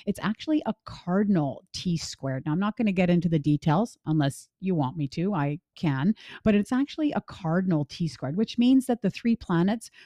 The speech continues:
are basically in cardinal signs. Now, I know what you're thinking. "Pluto's in Aquarius, Norma. That's not a cardinal sign." Well, it's just newly arrived into Aquarius. And so that, where did it come from? It came from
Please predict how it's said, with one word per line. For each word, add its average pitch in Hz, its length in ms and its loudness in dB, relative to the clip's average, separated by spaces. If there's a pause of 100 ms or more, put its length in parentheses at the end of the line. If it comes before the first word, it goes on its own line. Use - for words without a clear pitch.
(120)
are 185 120 2
basically 180 760 2
in 160 340 4 (220)
cardinal 170 540 2
signs. 147 560 -2
Now, 160 180 4
I 151 80 4
know 147 140 4
what 165 120 0
you're 269 120 0
thinking. 190 500 0 (320)
"Pluto's 330 380 0
in 208 100 2
Aquarius, 202 680 -2
Norma. 160 320 2
That's 170 320 -2
not 247 120 2
a 151 60 0
cardinal 147 380 0
sign." 151 300 0
Well, 196 200 0
it's - 220 -4
just 269 320 -2
newly 196 560 4
arrived 151 720 0 (320)
into 185 420 2
Aquarius. 147 640 -2 (360)
And 208 360 4
so 196 160 0
that, 190 220 0
where 196 120 2
did 185 120 2
it 170 80 -4
come 196 220 2
from? 277 180 2
It - 80 -6
came 170 300 4
from 151 360 2